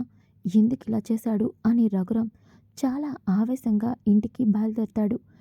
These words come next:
ఇంకా ఒక పక్కన ఇంట్లో అందరూ కూడా పనిలో వాళ్ళు ఉంటారు. ఇక రఘురామ్ ఇంటికి రాగానే, "చారు" అని గట్టిగా అరుస్తాడు. ఇంట్లో అందరూ కూడా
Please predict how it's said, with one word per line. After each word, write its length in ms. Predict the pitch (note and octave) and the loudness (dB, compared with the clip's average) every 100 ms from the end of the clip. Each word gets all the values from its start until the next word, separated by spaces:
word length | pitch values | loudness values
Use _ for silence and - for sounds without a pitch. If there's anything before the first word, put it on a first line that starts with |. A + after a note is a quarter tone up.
| _ _ | _ _
ఇంకా 220 | D#4+ D#4 C4+ | -8 -4 -4
ఒక 180 | B3 A3 | -4 -4
పక్కన 380 | G#3 F#3 A3+ A3+ A3+ _ _ - | -4 -2 0 0 -4 _ _ -6
ఇంట్లో 340 | C#4 D4+ C#4 B3+ - | -4 -2 -4 -4 -2
అందరూ 360 | G3 G#3+ B3 A#3 | 0 2 0 -4
కూడా 300 | - G#3+ B3+ - _ _ _ _ _ | -4 -2 -4 -6 _ _ _ _ _
పనిలో 320 | A3+ G#3 A3+ | -4 -2 -2
వాళ్ళు 300 | A#3+ A3 A3 | -2 0 0
ఉంటారు. 440 | A3+ G#3+ G#3 A3+ A#3 - _ _ - | 2 0 0 -2 -4 -8 _ _ -6
ఇక 120 | A#3 | 0
రఘురామ్ 460 | A3 F#3+ G#3+ B3+ A3+ | 0 2 0 2 2
ఇంటికి 280 | G#3+ - A#3+ | 2 0 -4
రాగానే, 480 | A3 G#3+ A3+ A3 A3 - _ _ - | -4 -2 0 0 -4 -8 _ _ -4
"చారు" 320 | B3 C4+ D#4 B3 - | -2 0 0 -2 0
అని 200 | A3+ A#3+ - | 2 2 0
గట్టిగా 420 | E3+ - - A#3+ | -4 -4 -2 0
అరుస్తాడు. 480 | A3 G#3+ - A3+ A3+ - _ - _ | 0 -4 -4 -2 -2 -4 _ -20 _
ఇంట్లో 340 | G3 G#3+ B3 A#3 - | 2 4 0 -4 0
అందరూ 320 | G#3 B3 C4 | 0 0 -2
కూడా 260 | A#3+ G#3+ | -2 -2